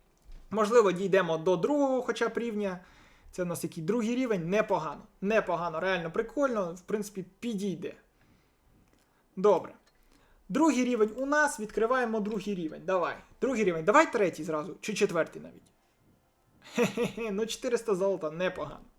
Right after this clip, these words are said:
Реально непогано. Добре.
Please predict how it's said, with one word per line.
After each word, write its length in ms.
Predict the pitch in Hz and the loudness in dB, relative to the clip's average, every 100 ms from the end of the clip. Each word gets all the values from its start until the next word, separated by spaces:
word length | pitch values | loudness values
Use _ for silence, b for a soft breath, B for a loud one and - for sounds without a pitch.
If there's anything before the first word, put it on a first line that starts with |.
| _ | _
Реально 340 | 165 160 143 175 | -4 -4 -4 -10
непогано. 420 | 233 202 160 - _ B B B B B B B B B - | -10 -10 -12 -16 _ B B B B B B B B B 2
Добре. 340 | 220 175 - | 4 4 0